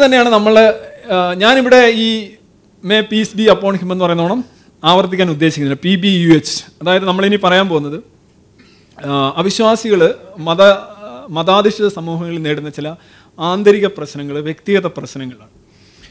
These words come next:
അത്, ആ, എല്ലാ ലിംഗക്കാർക്കും, ഭിന്ന ലിംഗക്കാർക്കും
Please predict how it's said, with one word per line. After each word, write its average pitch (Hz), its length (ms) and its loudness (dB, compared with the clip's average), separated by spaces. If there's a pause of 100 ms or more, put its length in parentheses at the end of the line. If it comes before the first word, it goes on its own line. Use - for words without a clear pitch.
(260)
അത്, 247 140 8 (680)
ആ, - 20 -6 (400)
എല്ലാ 226 180 4 (120)
ലിംഗക്കാർക്കും, 156 560 2 (160)
ഭിന്ന 180 260 -2
ലിംഗക്കാർക്കും 156 560 -6